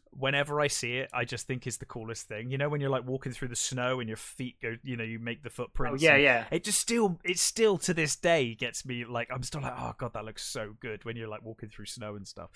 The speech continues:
Speaker 1: Um, but yeah, th-, I, I absolutely love Red Dead two. I can't recommend it enough. Now that I've really got into the story, I'm, like, properly invested in the characters, and I, I wanna, uh,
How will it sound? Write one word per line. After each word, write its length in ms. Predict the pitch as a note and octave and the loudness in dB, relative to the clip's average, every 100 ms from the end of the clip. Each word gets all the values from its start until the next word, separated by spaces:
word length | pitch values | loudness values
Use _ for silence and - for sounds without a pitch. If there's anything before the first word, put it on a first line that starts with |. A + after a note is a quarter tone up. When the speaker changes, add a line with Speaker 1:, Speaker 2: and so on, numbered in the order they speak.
| - - - | -18 -18 -8
Speaker 1:
Um, 440 | - C3 B2+ B2 - - | 0 2 2 0 -8 -6
but 140 | E3 | -2
yeah, 200 | F#3 A3 | 4 4
th-, 120 | E3+ - | 2 2
I, 280 | F3+ G3+ E3 - | 4 4 0 0
I 120 | F#3 | 2
absolutely 340 | E3+ - B2+ | 2 0 0
love 200 | B2+ C3 | 0 -2
Red 180 | A#2 G#2+ | -4 -8
Dead 180 | G#2+ G2+ | -10 -8
two. 240 | - G2+ | -8 -6
I 60 | A2+ | -4
can't 240 | - D#3 | -2 -2
recommend 420 | B2 B2+ B2+ B2 A2+ | -2 -4 -2 -2 -4
it 80 | |
enough. 320 | G#2+ B2+ A#2+ D3 | -4 -2 -2 0
Now 160 | D#3+ | 0
that 80 | F#3 | 2
I've 220 | D#3 A#2+ | 0 -2
really 420 | B2 C#3+ C#3+ C#3+ | -2 -2 0 -2
got 220 | C3 C3 A#2+ | -2 -2 -2
into 280 | C3+ - - | -4 -6 -8
the 60 | |
story, 500 | - - A#2 C3+ D#3 - - | -6 -4 -2 -2 -4 -6 -12
I'm, 140 | A#2 A#2+ | -6 -4
like, 180 | A#2 - | -4 -6
properly 500 | - C3 - C3 A#2+ | -4 2 6 6 4
invested 520 | A2+ A#2 A2+ - A#2+ | -2 -4 -4 -6 -6
in 80 | G#2 | -8
the 80 | |
characters, 720 | G2+ A#2+ A#2 A2+ - B2+ B2 | -6 -2 0 -2 -4 -4 -4
and 80 | A2+ | -6
I, 60 | G#2+ | -6
I 160 | A2+ A2 - | -6 -8 -6
wanna, 300 | A2+ A2+ G#2+ A2 | -6 -4 -6 -8
uh, 220 | G#2+ | -8